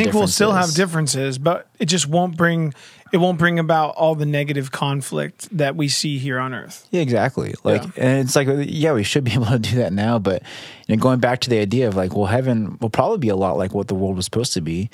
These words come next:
Speaker 1: Mm-hmm.
Speaker 2: Like, man, Adam and Eve were different, you know, um, and I think that if that were to continued before Satan messed it up, probably their kids would have been a little bit different too, you know? And, and so I, I'm excited for what that looks like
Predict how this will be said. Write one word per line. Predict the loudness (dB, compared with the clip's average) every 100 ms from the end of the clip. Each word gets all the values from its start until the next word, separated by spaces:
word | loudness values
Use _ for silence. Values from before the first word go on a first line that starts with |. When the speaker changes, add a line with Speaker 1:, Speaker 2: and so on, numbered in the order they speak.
| -6
Speaker 1:
Mm-hmm. | -6 -4 -6 -6 -4
Speaker 2:
Like, | -2
man, | 0 2
Adam | 2 2
and | 2
Eve | 2
were | 2
different, | 2 2 -2 -2 -2
you | 0
know, | 2 2 2
um, | 2
and | 2
I | 0
think | 0 0 0
that | 0 0
if | -2 -2 0
that | 0
were | 0 -2
to |
continued | -2 -2 0 0 0
before | -2 0 0
Satan | 0 -2 -2 -2
messed | -2 0
it | 0
up, | 0 -2 -6
probably | -2 0 2
their | -2 -2
kids | -2 0
would | 0
have | 2
been | 2
a | 2
little | 0
bit | 0 0
different | -2 -2 -2
too, | 0 0 0 0
you | 0
know? | 0 0 -2 -12 -16 -18 -20 _
And, | 0 2 2 0
and | 2
so | 2 4
I, | 2 2 2
I'm | 0
excited | 2 0 0
for | 0
what | 0
that | 0
looks | -2 -2
like | -2 -2